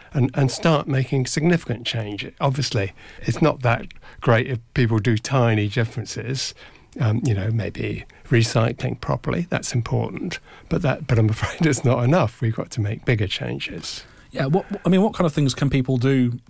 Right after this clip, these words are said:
Speaker 2: uh, you know, even on a small scale, to, to make a difference?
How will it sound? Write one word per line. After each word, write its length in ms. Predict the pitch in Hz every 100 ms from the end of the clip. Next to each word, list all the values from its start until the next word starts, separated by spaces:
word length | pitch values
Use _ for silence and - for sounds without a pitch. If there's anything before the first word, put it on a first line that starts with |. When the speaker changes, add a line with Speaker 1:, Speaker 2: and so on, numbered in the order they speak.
| -
Speaker 2:
uh, 60 | 151
you 100 | 131
know, 80 | 120
even 160 | 147 143
on 60 |
a 40 | 123
small 320 | - 165 190
scale, 340 | - 123 107
to, 260 | 110 120 -
to 120 | -
make 160 | 127 123
a 40 |
difference? 500 | 120 123 120 87 -